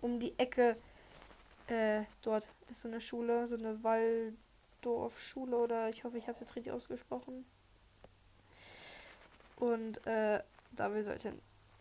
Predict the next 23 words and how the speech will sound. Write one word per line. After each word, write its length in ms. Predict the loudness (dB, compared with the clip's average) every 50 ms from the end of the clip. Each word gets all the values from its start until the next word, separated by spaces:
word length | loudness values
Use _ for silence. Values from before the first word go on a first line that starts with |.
| -20 -20 -20 -10 -2
Und 440 | -2 -2 0 -2 -6 -8 -10 -6 -6
der 60 | -6
ganze 400 | -4 2 4 4 4 4 0 -6
Stoff, 260 | -2 2 2 2 4
den 180 | 4 2 2 2
wir 100 | 2 0
bei 100 | -2 -2
ihr 160 | 0 -2 -2
gelernt 400 | 0 2 2 2 2 2 0 -2
haben, 140 | -2 0 2
war 100 | 0 0
umsonst, 400 | 0 0 0 0 0 0 -2 0
weil 200 | 2 2 2 2
wir 200 | 4 2 2 2
beginnen 420 | 0 -4 -6 -2 0 -2 -2 0
ein 240 | 0 0 -2 -2 -4 -6 -12 -20 -20 -20 -20 -20 -20 -20 -20 -12 -6
neues 460 | 0 4 6 6 6 4 0 -6 -10 -12
Thema 540 | -10 -2 2 6 6 6 6 6 6 6 4 2 -2 -10 -20 -20 -20 -20 -20 _ -20 -20 -20 -20 -20 -20 _ _ -20 -20 -20 _ -20 -20 _ -20 -20 -20 -20 -8 -2
bei 200 | 0 0 2 2
einer 180 | 0 0 -2 -2 2
anderen 400 | 2 4 4 4 2 -2 -2 0
Bio-, 280 | 2 4 4 4 2 -2 -4 -10 -16 -14 -6 -2
Biolehrerin. 880 | 0 2 2 2 2 4 4 4 6 6 4 4 4 2 2 2 -2